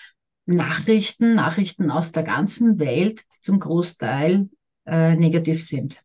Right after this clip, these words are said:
Es gibt ganz wenig positive Nachrichten, die uns kommuniziert werden. Und, äh, wir haben Kriege in unmittelbarer Nähe, die Ängste werden geschürt,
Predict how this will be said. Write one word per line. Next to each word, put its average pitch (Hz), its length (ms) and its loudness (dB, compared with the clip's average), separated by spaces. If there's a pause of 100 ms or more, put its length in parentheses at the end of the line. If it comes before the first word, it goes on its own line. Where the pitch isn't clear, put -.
(120)
Es - 120 -20
gibt 165 160 -10
ganz 180 300 0
wenig 170 280 -8
positive 202 500 -2
Nachrichten, 185 540 0
die 175 160 0
uns 175 220 0
kommuniziert 175 680 0
werden. 175 360 0 (420)
Und, 175 560 2 (100)
äh, 170 600 0
wir 175 460 0
haben 185 500 2
Kriege 202 380 0
in 202 180 4
unmittelbarer 196 640 2
Nähe, 170 420 2
die 170 220 -2
Ängste 202 460 0
werden 170 300 4
geschürt, 180 540 0